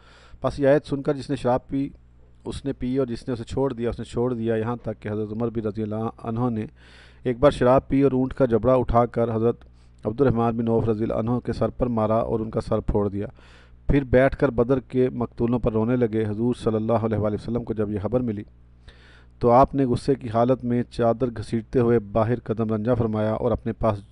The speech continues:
जो चीज़ थी, उससे उन्हें मारा। तब हज़रत उमर रज़ी अल्लाह अन्हु बोले कि मैं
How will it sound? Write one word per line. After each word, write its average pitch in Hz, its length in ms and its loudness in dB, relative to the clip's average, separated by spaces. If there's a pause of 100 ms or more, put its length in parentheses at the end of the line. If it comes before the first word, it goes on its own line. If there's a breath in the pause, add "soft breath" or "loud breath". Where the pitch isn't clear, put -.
(140)
जो 123 280 4
चीज़ 123 340 -6
थी, - 320 -8
उससे 117 260 -6
उन्हें 107 200 -2
मारा। 107 300 0 (480 soft breath)
तब 127 180 0
हज़रत 117 320 0
उमर 117 160 0
रज़ी 110 140 -2
अल्लाह 107 140 -2
अन्हु 110 140 0
बोले 110 300 0
कि 117 140 -10
मैं 113 300 -4